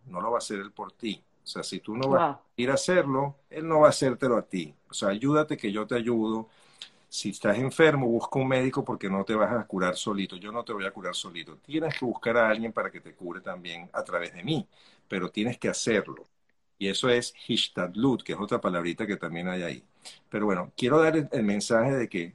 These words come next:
Speaker 1: de que en estos tiempos, en nuestras nuevas generaciones, etcétera, es que con esfuerzo, con, con, con, con, con persistencia, con estudio, se puede llegar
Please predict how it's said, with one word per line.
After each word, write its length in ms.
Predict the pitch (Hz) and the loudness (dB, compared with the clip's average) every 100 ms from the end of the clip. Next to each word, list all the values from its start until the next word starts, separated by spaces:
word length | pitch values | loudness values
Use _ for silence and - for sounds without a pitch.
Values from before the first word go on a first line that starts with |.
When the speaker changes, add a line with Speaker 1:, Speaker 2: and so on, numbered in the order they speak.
| - | -14
Speaker 1:
de 240 | 107 95 | -8 -6
que 260 | - 85 85 | -4 -6 -6
en 140 | 107 101 | -4 -4
estos 360 | 107 - 120 | -2 -4 -4
tiempos, 420 | - 123 - 123 113 | -2 -2 -2 -2 -2
en 80 | |
nuestras 340 | 95 92 - 90 82 | -4 -6 -8 -12 -10
nuevas 320 | 95 117 135 | -2 0 2
generaciones, 720 | 135 110 87 - 110 113 117 | 0 0 -2 -2 -2 -4 -4
etcétera, 560 | 113 - 139 104 87 - - - - - | -4 -2 -4 -4 -8 -10 -20 -20 -20 -8
es 200 | 101 - | -8 -4
que 240 | - 117 - _ _ _ | -2 -2 -4 _ _ _
con 180 | - 113 | -4 0
esfuerzo, 680 | 104 - 123 123 - 160 147 | 0 2 4 4 2 -2 -2
con, 340 | - 107 98 | -2 -2 -4
con, 420 | - 101 95 90 78 | -6 -6 -4 -6 -10
con, 560 | - 90 87 85 82 - | -8 -8 -6 -8 -12 -14
con, 420 | - 92 87 85 90 _ _ _ _ _ _ | -12 -10 -10 -12 -16 _ _ _ _ _ _
con 180 | - 101 | -8 -6
persistencia, 1080 | - 104 - 104 - - 135 131 - 120 107 - | 0 0 0 -4 -4 0 2 2 0 -2 -4 -6
con 260 | 95 90 | -8 -8
estudio, 880 | 87 - - 147 135 120 110 101 98 - _ _ _ | -8 -12 -2 2 4 4 2 -2 -6 -16 _ _ _
se 280 | - - 110 | -12 -4 -4
puede 280 | - 110 127 | 0 2 2
llegar 460 | 135 117 117 120 | 4 6 8 6